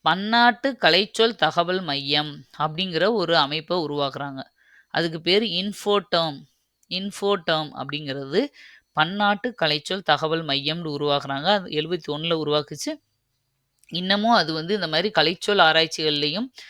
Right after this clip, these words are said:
புதிய கலைச்சொல் உருவாக்குறதுலயும் ஈடுபட்டுட்டு தான் இருக்கு. இதெல்லாம் வந்து இந்த கலைச்சொல் சம்பந்தப்பட்ட வரலாறு, ஹிஸ்டரி. அடுத்தது பாருங்க, பாடப்புத்தக குறிப்புகள்.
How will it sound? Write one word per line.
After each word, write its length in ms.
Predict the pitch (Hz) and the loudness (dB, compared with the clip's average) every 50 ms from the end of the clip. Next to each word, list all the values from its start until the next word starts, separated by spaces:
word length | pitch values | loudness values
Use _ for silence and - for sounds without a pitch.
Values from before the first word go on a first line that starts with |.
| - - - - _ | -20 -20 -20 -20 _
புதிய 300 | _ 208 196 226 240 220 - | _ -4 0 2 2 4 4
கலைச்சொல் 380 | 180 165 180 - - 196 180 | 4 2 2 0 -2 -4 -4
உருவாக்குறதுலயும் 1000 | 165 160 160 175 175 170 160 156 - - 160 156 147 156 151 156 170 208 277 320 _ - - - _ _ | -2 -4 -2 -2 0 0 0 -2 -2 -4 -4 -4 -4 -2 -4 -2 -2 -2 -4 -4 _ -20 -20 -20 _ _
ஈடுபட்டுட்டு 520 | 160 175 175 170 151 160 135 156 143 147 | -4 -2 -2 -2 -4 -4 -4 -4 -6 -4
தான் 160 | 139 175 185 190 | -2 -2 -2 -2
இருக்கு. 560 | 151 139 135 127 - 135 135 135 131 139 - _ _ _ _ _ _ _ _ _ _ _ _ _ _ _ _ _ _ _ _ _ _ _ _ _ _ _ _ _ | -4 -6 -10 -10 -6 -4 -4 -4 -4 -8 -12 _ _ _ _ _ _ _ _ _ _ _ _ _ _ _ _ _ _ _ _ _ _ _ _ _ _ _ _ _
இதெல்லாம் 380 | - 165 175 170 185 196 202 190 | 0 2 4 4 4 2 2 0
வந்து 240 | 160 151 160 185 | -4 -4 -2 -2
இந்த 180 | 240 262 220 175 - | -2 -2 -2 -2 -2
கலைச்சொல் 420 | 165 160 175 208 - - 226 214 | 0 0 0 -2 -2 -2 -2 -2
சம்பந்தப்பட்ட 960 | 202 - 175 151 156 160 165 160 156 151 - 139 - _ - 214 285 320 - _ _ _ _ _ _ _ _ _ _ _ _ _ _ _ _ _ | -2 -4 -6 -6 -6 -4 -4 -4 -4 -2 -4 -6 -4 _ -2 -2 -2 -2 -8 _ _ _ _ _ _ _ _ _ _ _ _ _ _ _ _ _
வரலாறு, 560 | 143 143 156 170 190 196 180 156 135 135 135 - | 0 2 2 4 4 4 4 2 2 -2 -6 -8
ஹிஸ்டரி. 360 | 196 185 - - - 165 - - _ _ _ _ _ _ _ _ _ _ _ _ _ _ _ _ _ _ _ _ _ _ _ _ _ _ _ _ _ _ _ _ _ _ | -8 -8 -8 -8 -8 -8 -10 -10 _ _ _ _ _ _ _ _ _ _ _ _ _ _ _ _ _ _ _ _ _ _ _ _ _ _ _ _ _ _ _ _ _ _
அடுத்தது 440 | _ - 170 202 190 208 208 196 180 | _ 2 2 2 4 2 0 0 0
பாருங்க, 400 | 156 147 139 139 139 147 165 220 254 - _ _ _ _ - 185 | -2 -4 -4 -4 -6 -6 -6 -8 -8 -10 _ _ _ _ -2 0
பாடப்புத்தக 640 | 190 220 247 269 220 180 180 - - 160 165 180 | 2 2 2 0 -2 -6 -6 -4 -2 0 0 -2
குறிப்புகள். 640 | 175 - 143 139 135 _ 139 135 143 143 139 139 | -2 -6 -10 -12 -10 _ -8 -6 -4 -4 -6 -6